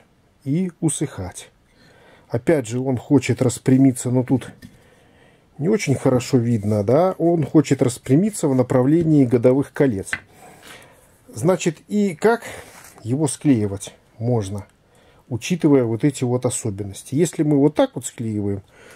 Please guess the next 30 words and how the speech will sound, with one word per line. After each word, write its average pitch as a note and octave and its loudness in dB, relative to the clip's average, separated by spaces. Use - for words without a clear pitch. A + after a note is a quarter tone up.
все - 2
будет C#3+ 4
прекрасно. A#2+ -2
Ну, E3 -2
если C3 -2
поверхности, B2 -2
конечно, G#2+ -8
прифугованы, E3+ 0
все - -6
тут - -10
хорошо C3 -2
подходит B2+ 0
друг C#3 2
к - -6
другу, A#3+ 2
прекрасно C3+ 0
будет C3 0
склеено. A3+ 2
Когда C#3+ 0
мы C#3 2
будем B2+ 2
разрывать, D3+ 2
у C3+ 0
нас D3+ 2
порвется C#3 0
не C#3 4
по B2 -2
шву G#3+ -2
клеевому, A#2 2
а D#3+ 2